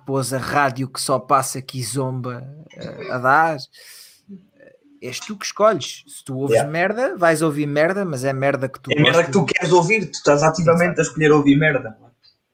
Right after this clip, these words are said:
Speaker 1: Sim. Ahm, mas há assim algum tipo de música, algum, eh,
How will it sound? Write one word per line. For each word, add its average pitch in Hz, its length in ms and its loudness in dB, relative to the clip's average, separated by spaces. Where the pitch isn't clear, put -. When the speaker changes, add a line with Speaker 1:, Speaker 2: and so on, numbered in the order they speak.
Speaker 1:
Sim. 113 380 -18
Ahm, 120 1300 -12
mas 131 160 -4
há 160 140 2
assim 160 240 -4
algum 156 360 0
tipo 135 400 -16
de 123 100 -14
música, 127 680 -12
algum, 113 800 -18
eh, - 480 -20